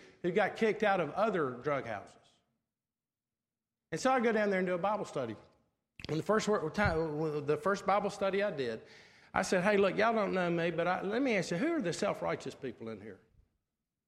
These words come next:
And they started looking at each other like, they said, "Dude, do you know who we are?"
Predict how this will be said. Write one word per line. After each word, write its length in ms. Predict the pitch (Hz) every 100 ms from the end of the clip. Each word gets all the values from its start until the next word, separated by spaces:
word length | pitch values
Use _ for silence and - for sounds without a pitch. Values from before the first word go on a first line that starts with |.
| _ _ _ _ _ _ _
And 80 | 123
they 80 | 156
started 360 | 165 151 110
looking 280 | 117 143 143
at 120 | 139
each 220 | 139 147 147
other 200 | 151 143
like, 220 | 110 92 - - _ _ - _ _ - - _ _ _ _ _
they 100 | 190
said, 260 | 226 202 170
"Dude, 340 | 269 196 139 - - _ _ _ _ _ _ -
do 80 | 165
you 60 |
know 200 | 320 349
who 120 | 330 370
we 100 | 403
are?" 260 | 403 269